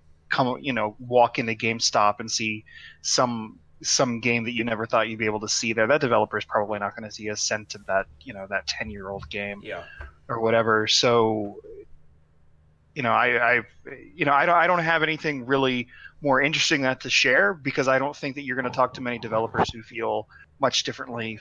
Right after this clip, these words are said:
Speaker 1: from most of the people on the street when, at least when it comes to old games that simply can't be played in, in, in a legitimate way
Speaker 2: Well,
Speaker 1: anymore.
Speaker 2: and, and that's the thing, Kevin. Like, it's, it's sad for me. Um,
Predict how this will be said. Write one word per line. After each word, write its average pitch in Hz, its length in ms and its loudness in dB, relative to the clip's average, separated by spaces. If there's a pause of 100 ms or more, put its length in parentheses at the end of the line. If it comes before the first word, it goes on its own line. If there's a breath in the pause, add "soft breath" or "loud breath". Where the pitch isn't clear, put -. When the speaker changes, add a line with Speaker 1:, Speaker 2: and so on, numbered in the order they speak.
Speaker 1:
from 110 160 -6
most 104 300 -6
of 117 60 -10
the 107 40 -14
people 117 260 -8
on 110 100 -2
the 104 80 -10
street 110 340 -4
when, 113 160 -10
at 135 160 0
least 127 240 -2
when 117 80 -6
it 110 120 -8
comes 117 340 -4
to 110 420 -6 (640 soft breath)
old 123 220 4
games 117 380 0
that - 100 -8
simply 117 320 -4
can't 117 360 -8
be 110 40 -18
played 110 300 -4
in, 107 280 -6
in, 107 260 -4
in 123 140 -10
a 107 40 -4
legitimate 107 480 -6
way 107 120 -4
Speaker 2:
Well, 107 140 -6
Speaker 1:
anymore. 104 300 -6 (100)
Speaker 2:
and, 190 160 -4
and 190 80 -4
that's 202 160 -8
the 170 80 -8
thing, 120 220 -10
Kevin. 113 260 -6
Like, 117 160 -4
it's, - 200 -10
it's 139 180 -14
sad 139 280 -8
for 117 160 -16
me. 98 220 -14
Um, 104 360 -8